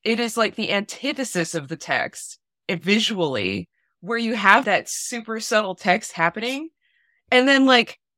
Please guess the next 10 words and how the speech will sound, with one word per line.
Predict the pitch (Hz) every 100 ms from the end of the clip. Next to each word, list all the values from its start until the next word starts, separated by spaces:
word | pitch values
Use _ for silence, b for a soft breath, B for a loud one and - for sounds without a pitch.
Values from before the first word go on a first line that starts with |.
| _ _
bananas | 247 233 208 190 226 277 208 175 -
shit | - - 226 233 226 - _ _ _ _ _ _ -
that's, | 214 - 233
like, | 220 185 170 - _
weird | 180 262 233
transitions, | - 175 165 254 254 - 247 240 220
superimpositions, | 240 226 208 185 170 160 233 247 - 240 226
symbolic | 220 - 214 202 196 196 202 180 b b _
cuts, | - 233 226 220 - 190
and, | 170 156 151